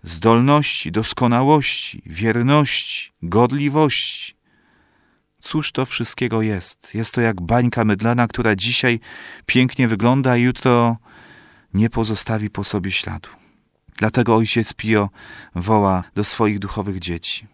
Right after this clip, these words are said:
W czasie pokus walcz dzielnie pod kierunkiem najwyższego wodza, razem z mężnymi duszami.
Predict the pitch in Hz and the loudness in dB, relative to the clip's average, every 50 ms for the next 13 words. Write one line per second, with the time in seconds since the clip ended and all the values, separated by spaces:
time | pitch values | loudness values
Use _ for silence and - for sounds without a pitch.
0 | _ _ - - - 131 147 - - 143 - - 147 156 151 - - 104 95 - | _ _ -4 0 2 2 2 2 0 -2 0 2 0 0 0 0 -6 -4 -2 -2
1 | - - - - _ _ _ - 85 82 92 120 139 156 160 147 - - 90 85 | -2 -2 -4 -8 _ _ _ -14 -10 -6 -2 -2 0 0 -2 -4 -6 -6 -4 -2
2 | 127 131 143 147 151 151 147 - 147 143 - - 139 131 131 143 151 143 - 147 | 0 0 0 0 -2 -2 -2 -2 -4 -6 -4 -2 -2 -2 -2 -2 -4 -2 -2 -2
3 | 139 143 139 139 127 131 117 - - 139 135 143 131 127 143 131 101 - 87 80 | 0 0 0 0 -2 -2 0 0 0 2 2 2 2 4 2 2 2 0 -4 -8
4 | - - _ _ _ - 87 95 110 120 131 131 120 135 147 151 156 156 147 120 | -10 -16 _ _ _ -2 0 4 4 6 4 4 4 4 2 4 4 2 2 2
5 | - - 95 110 120 120 113 104 120 127 131 131 131 123 131 123 - - 147 131 | 2 2 2 4 4 2 2 0 0 0 0 0 -2 -2 -2 0 0 0 0 0
6 | 113 87 78 76 78 - | -2 -4 -6 -10 -16 -20